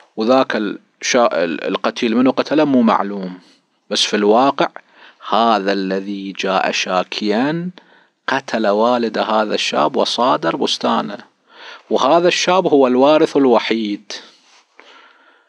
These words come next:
البستان في الواقع بستانه، لذا أمرنا بإعطاء البستان للشاب، وأن يقتل هذا الشخص اللي هو في الظاهر صاحب البستان قصاصا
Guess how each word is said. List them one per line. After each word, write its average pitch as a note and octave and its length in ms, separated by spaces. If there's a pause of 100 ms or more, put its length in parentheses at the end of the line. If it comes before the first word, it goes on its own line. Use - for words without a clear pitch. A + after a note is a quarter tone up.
(120)
البستان A#2 520
في - 100
الواقع D3 360
بستانه، E3 560
لذا B2 340
أمرنا D#3+ 420
بإعطاء A#2+ 1200
البستان B2 520
للشاب، G#2+ 560 (1000)
وأن A#2+ 260
يقتل B2 720 (640)
هذا A#2 180
الشخص - 380
اللي A2+ 180
هو A2 180
في G#2 100
الظاهر G#2 440
صاحب C3 380
البستان C#3+ 440
قصاصا G#3 760